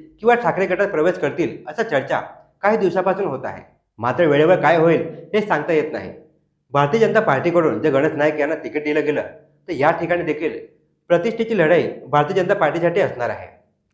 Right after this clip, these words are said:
कुलाबा मतदारसंघ, या ठिकाणी राहुल नार्वेकर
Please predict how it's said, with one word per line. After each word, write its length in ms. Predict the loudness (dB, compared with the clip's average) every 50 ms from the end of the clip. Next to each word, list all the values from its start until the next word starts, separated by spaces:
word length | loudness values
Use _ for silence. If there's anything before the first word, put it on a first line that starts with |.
| -18 -16 -10
कुलाबा 300 | -4 0 0 4 4 4 4
मतदारसंघ, 480 | 4 2 2 0 0 0 -2 -2 -4 -4 -6 -8 -12 -16 -18 -20 -20 -20 _ -2
या 140 | 2 2 2
ठिकाणी 280 | 2 2 0 0 2
राहुल 260 | 2 2 0 0 0 0
नार्वेकर 420 | 0 0 0 0 0 0 0 -2